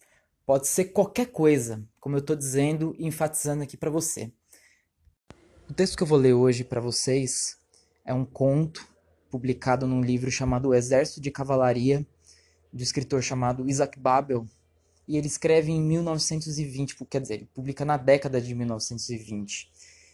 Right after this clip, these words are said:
E ele é um escritor russo que escreve esse conto inspirado no seu diário, seu diário de guerra que ele escreveu em mil novecentos e vinte e um. É, essa guerra foi a Guerra Civil Russa,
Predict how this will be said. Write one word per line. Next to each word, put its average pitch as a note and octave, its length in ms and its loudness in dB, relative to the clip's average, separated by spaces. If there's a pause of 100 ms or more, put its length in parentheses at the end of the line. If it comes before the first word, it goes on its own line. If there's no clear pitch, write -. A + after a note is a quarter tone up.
(120)
E E3 160 -2
ele F3+ 240 2
é F3+ 60 2
um F3+ 60 0
escritor F3 420 -2
russo C3+ 640 -6 (120)
que D3+ 100 -12
escreve D3 960 -2
esse C#3+ 220 -2
conto D3 520 -6 (880)
inspirado G#3+ 540 2
no G#3 80 0
seu G3+ 180 2
diário, D#3+ 560 4 (240)
seu - 220 -4
diário C#3 320 4
de C#3 80 -6
guerra C3+ 360 4
que C#3 140 -10
ele C#3 100 -8
escreveu C3 460 -2
em C3 40 -2
mil C3+ 100 -4
novecentos C#3 400 -6
e C#3 40 -10
vinte C#3+ 340 -8
e C3+ 60 -6
um. C#3 280 -8 (800)
É, A2+ 540 -4
essa C3+ 260 -4
guerra C3+ 380 4
foi C#3 200 -4
a B2+ 60 0
Guerra C3 320 2
Civil B2+ 500 -4
Russa, B2 560 -6